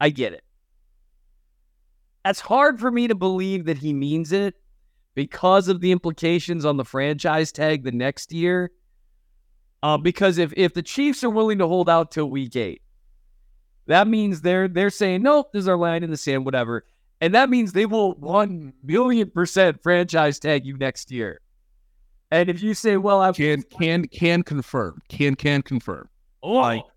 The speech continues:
Speaker 1: man, Nate,
Speaker 2: like,
Speaker 1: you are
Speaker 2: can confirm the idea that, like, if you thought, you know, Orlando Brown was gonna have it easy with a franchise tag and the idea of what that was gonna look like, um, the, the understanding that I've come to know,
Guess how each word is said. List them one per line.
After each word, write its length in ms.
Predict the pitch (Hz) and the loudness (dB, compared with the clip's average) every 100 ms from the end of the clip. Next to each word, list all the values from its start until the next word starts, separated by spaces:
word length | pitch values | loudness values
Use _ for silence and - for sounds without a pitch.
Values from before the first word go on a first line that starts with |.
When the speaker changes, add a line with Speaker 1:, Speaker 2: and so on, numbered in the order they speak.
| - | -20
Speaker 1:
man, 280 | 311 294 233 | -18 -18 -20
Nate, 260 | 320 392 - | -20 -8 2
Speaker 2:
like, 400 | 160 147 120 - | 4 4 0 -12
Speaker 1:
you 80 | - | -20
are 400 | - - 202 233 | -10 0 2 2
Speaker 2:
can 20 | |
confirm 460 | 247 202 208 208 | 0 -2 -2 0
the 120 | 190 160 | 2 2
idea 360 | 156 175 190 | 2 0 2
that, 160 | 165 135 | 2 2
like, 200 | 123 120 | 0 0
if 200 | 135 131 | -2 -2
you 180 | 156 302 | 0 0
thought, 380 | - 190 165 - _ _ _ _ _ _ | 2 4 4 2 _ _ _ _ _ _
you 120 | 147 156 | -4 0
know, 380 | 123 104 95 - _ - | 2 0 -4 -8 _ -2
Orlando 400 | 135 151 156 123 | 0 2 0 -2
Brown 560 | 110 123 151 180 190 | -2 0 2 2 0
was 160 | 170 170 | -2 -4
gonna 260 | 175 190 180 | 0 2 2
have 240 | 185 185 | 2 2
it 120 | 180 | 2
easy 580 | 160 202 208 220 226 214 _ _ _ | -2 -4 -2 -4 -4 -6 _ _ _
with 160 | 151 160 | -4 -2
a 40 | |
franchise 520 | 147 196 190 - 190 | -2 0 0 2 0
tag 320 | - 196 185 170 | 0 0 0 0
and 100 | 143 | 2
the 60 | |
idea 320 | 147 143 160 | 0 0 0
of 80 | 156 | 0
what 160 | 139 123 | -2 0
that 120 | 151 | 0
was 100 | 156 | 0
gonna 160 | 160 160 | 0 0
look 160 | 156 | 0
like, 260 | 143 151 139 _ - | 0 0 -2 _ -4
um, 380 | 127 120 117 - | -2 0 -2 -4
the, 320 | 127 156 151 123 | -4 -2 -2 -4
the 280 | 120 147 143 | -6 -6 0
understanding 520 | 185 208 185 190 180 | 2 2 0 0 0
that 120 | 135 127 | 0 2
I've 240 | 143 127 | 0 0
come 200 | - 113 | -2 -4
to 120 | - | -2
know, 360 | 107 98 95 | -4 -4 -6